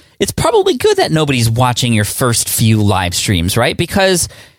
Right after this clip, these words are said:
you're probably gonna be terrible. And that's okay. You need to get through that muck. As my buddy J L D says, he says,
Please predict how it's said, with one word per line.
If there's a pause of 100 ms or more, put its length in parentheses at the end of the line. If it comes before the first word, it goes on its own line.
(160)
you're
probably
gonna
be
terrible. (300)
And
that's
okay. (180)
You
need
to
get
through
that
muck.
As
my
buddy
J
L
D
says,
he
says,